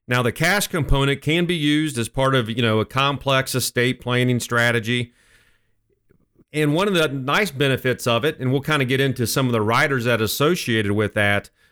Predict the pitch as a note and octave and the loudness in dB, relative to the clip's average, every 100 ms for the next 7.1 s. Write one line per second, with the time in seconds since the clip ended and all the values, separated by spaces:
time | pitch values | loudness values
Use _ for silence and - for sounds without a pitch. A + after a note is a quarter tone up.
0 | _ - C3 G#2+ D#3 F#3+ C#3+ F2 - C3 | _ -2 -2 0 0 2 0 -2 -6 -4
1 | F3 E3+ E3 - C#3 B2 D#3+ A#2+ B2 C#3+ | 0 2 0 -2 -2 2 0 2 0 0
2 | B2 A#2 C3+ B2 - C3+ C#3+ A#2 A#2 A#2 | 0 0 0 0 -2 0 0 2 2 2
3 | A#2+ A#2+ A2+ - - - G#2+ A2+ A#2 - | 2 0 -2 -14 -18 -8 0 0 0 -4
4 | A2+ A#2 A2 A#2+ A#2 A#2 A2 - A2 A2 | -2 -2 0 0 2 2 0 0 2 2
5 | G#2+ _ _ - C#3 B2 B2+ B2 A#2+ A#2+ | 0 _ _ -4 -2 0 0 0 0 0
6 | A#2 A2+ - _ _ _ G#2+ G#2 A2 G#2+ | 0 -2 -8 _ _ _ -2 0 2 0